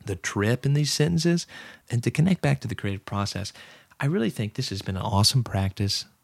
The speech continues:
I'm gonna do it again. I'm gonna continue to see, you know, I'm gonna see how this works in translating to a longer writing piece.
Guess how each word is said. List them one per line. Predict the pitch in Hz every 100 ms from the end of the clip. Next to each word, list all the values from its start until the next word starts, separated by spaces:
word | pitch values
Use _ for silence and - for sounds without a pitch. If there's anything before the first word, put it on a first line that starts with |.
| _ _
I'm | - 92
gonna | 95 101
do | 113
it | 113
again. | 107 92 92 92 104 _ _ - -
I'm | 101 98
gonna | 101
continue | - 95 104 101 101
to | 101
see, | - - 98 92 92 - -
you | 101
know, | 123
I'm |
gonna | 120 110
see | 143
how | 131
this | 117 - -
works | 92 98 98
in | 95
translating | 95 92 101 95 98 98
to | 92
a |
longer | 92 92 98 92
writing | 92 92 107 120
piece. | 131